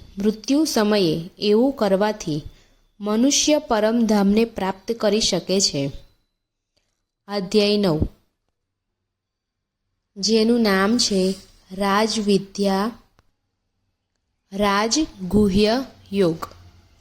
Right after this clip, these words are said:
ભગવાન શ્રી કૃષ્ણ પરમેશ્વર છે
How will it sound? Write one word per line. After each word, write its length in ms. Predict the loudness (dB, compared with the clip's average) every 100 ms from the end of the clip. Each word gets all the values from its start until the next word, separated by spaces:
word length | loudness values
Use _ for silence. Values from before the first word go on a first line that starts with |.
| _ _ _ _ _ _ _ _ _ _ _ _ _ _ _ -6
ભગવાન 500 | 0 2 2 2 2
શ્રી 260 | 0 2 2
કૃષ્ણ 560 | 0 0 0 0 0
પરમેશ્વર 760 | 0 0 2 2 2 2 2 2
છે 360 | 2 2 0